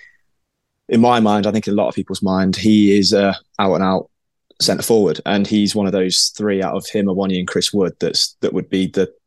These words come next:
leading the line. So when he lined up on the wing, I mean, he has done before this season, I know, but when he lined up on the wing, I was a bit, "Okay, we'll see what happens." Um, but yeah, he, he, he was really good. The only thing that was a bit questionable, I think, about whether, where he lined up was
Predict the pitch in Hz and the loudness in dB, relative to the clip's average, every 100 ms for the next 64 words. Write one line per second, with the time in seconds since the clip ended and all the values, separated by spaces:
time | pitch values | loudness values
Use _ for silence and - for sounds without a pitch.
0 | _ - 98 92 87 101 95 69 - _ | _ -2 0 0 0 0 0 -4 -12 _
1 | - - 104 120 117 107 101 107 104 107 | -8 -2 0 0 2 2 2 0 0 -2
2 | 101 95 104 101 92 - - - 107 90 | -2 0 -2 -2 -6 -14 -14 -4 -2 0
3 | 98 110 101 87 92 101 92 - 92 92 | 0 0 -2 -4 -2 0 0 -2 -2 -4
4 | 95 95 92 87 - - - _ 104 104 | -2 -2 -4 -6 -8 -18 -20 _ 0 2
5 | 107 104 107 98 92 95 90 90 85 113 | 2 2 0 0 0 0 -2 -4 -2 0
6 | - _ _ - - 101 - 107 - 101 | 0 _ _ -6 -4 -4 -2 -2 2 2
7 | 101 104 104 107 - - 110 107 107 107 | 0 0 0 0 -4 -6 -2 0 2 0
8 | - - 127 156 135 139 117 127 120 120 | -2 -2 0 2 0 0 -2 -4 -2 -4
9 | 120 131 117 131 104 - _ _ _ _ | -2 -2 -2 -2 -2 -6 _ _ _ _
10 | - 160 151 143 139 120 113 - - - | -2 0 -2 -2 -2 -2 -2 -6 -14 -18
11 | - _ - 123 107 117 - 120 - 104 | -20 _ -8 -4 -2 -2 -2 -4 -4 -2
12 | 95 92 - - - 98 - - _ - | -2 -2 -4 -4 -2 -2 -2 -6 _ -2
13 | 113 107 - 107 107 110 104 107 101 104 | 0 2 2 2 2 2 2 4 4 2
14 | - 101 92 | 2 0 -4